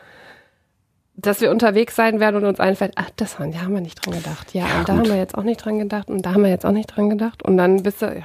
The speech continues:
Speaker 1: egal.
Speaker 2: Ihr, ihr werdet
Speaker 1: Jedenfalls
Speaker 2: überleben und sonst, keine Ahnung, ein paar Sachen kannst du unterwegs auch noch irgendwo besorgen, also.
Speaker 1: Ja, ja. Jedenfalls habe ich dem Krallemann am Abend dann noch eine Nachricht geschickt und du kamst, glaub ich, gerade vom Skaten wieder.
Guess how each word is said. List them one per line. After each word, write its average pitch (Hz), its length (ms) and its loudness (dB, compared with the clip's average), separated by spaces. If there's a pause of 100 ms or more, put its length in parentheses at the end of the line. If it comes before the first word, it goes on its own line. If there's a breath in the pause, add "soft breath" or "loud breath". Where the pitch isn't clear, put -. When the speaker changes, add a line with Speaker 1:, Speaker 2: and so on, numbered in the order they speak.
Speaker 1:
egal. - 320 -10
Speaker 2:
Ihr, 101 180 4
ihr 110 140 4
werdet - 0 - (220)
Speaker 1:
Jedenfalls - 60 6
Speaker 2:
überleben 113 420 6
und 104 80 6
sonst, 104 340 2
keine 95 240 0
Ahnung, 98 200 2
ein - 20 0
paar 95 160 0
Sachen 101 240 0
kannst 101 200 -4
du 101 40 -2
unterwegs 92 400 -2
auch - 80 -4
noch 73 100 -2
irgendwo 73 240 -2
besorgen, 73 420 -4
also. 80 260 -4
Speaker 1:
Ja, 175 120 -4
ja. 180 260 -8 (720 loud breath)
Jedenfalls 247 380 2
habe 220 100 2
ich 226 60 0
dem 208 140 2
Krallemann 220 560 0
am 180 180 0
Abend 190 380 0
dann 185 100 2
noch 185 160 0
eine 175 280 2
Nachricht 202 360 -2
geschickt 233 340 -2
und 196 100 -2
du 190 80 -2
kamst, 208 280 -2
glaub 185 140 -2
ich, 185 80 -4
gerade 185 240 -2
vom 180 180 -6
Skaten 240 560 -2
wieder. 285 400 0